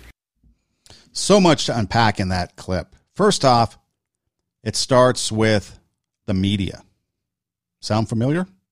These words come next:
The media, people, white male news anchors, in her opinion, saying, "Your people, what are they gonna do?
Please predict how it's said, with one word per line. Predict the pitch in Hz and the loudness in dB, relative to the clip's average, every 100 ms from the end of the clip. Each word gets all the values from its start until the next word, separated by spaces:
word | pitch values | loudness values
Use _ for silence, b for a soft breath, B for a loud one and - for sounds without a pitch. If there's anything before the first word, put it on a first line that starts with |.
| _ _ _ _ _ _ _ b b b b b _ | _ _ _ _ _ _ _ b b b b b _
The | 113 | 0
media, | 113 160 147 101 - _ _ | 4 4 4 0 -2 _ _
people, | - 175 127 95 69 _ | -2 0 2 -2 -2 _
white | - 85 107 143 170 - - _ | -20 -4 0 0 0 -8 -14 _
male | - 101 117 127 131 117 _ | -10 -2 0 2 0 -4 _
news | 107 120 120 92 | 2 4 4 0
anchors, | 82 78 - - - | -6 -8 -14 -16 -14
in | - 101 | -8 0
her | 139 | 2
opinion, | 147 - 85 78 73 127 _ _ _ _ _ _ _ _ | 2 -2 -4 -4 -6 -10 _ _ _ _ _ _ _ _
saying, | - 143 131 127 117 | -2 2 2 0 -2
"Your | 104 117 131 127 | 0 2 4 2
people, | 113 - 113 101 92 76 - _ _ _ _ | 0 -2 -2 -2 -6 -6 -16 _ _ _ _
what | 117 | 0
are | 127 | 0
they | 110 120 127 131 | 2 2 4 2
gonna | 110 120 113 | 2 -2 -2
do? | 90 113 113 90 - | -2 -2 -2 -4 -10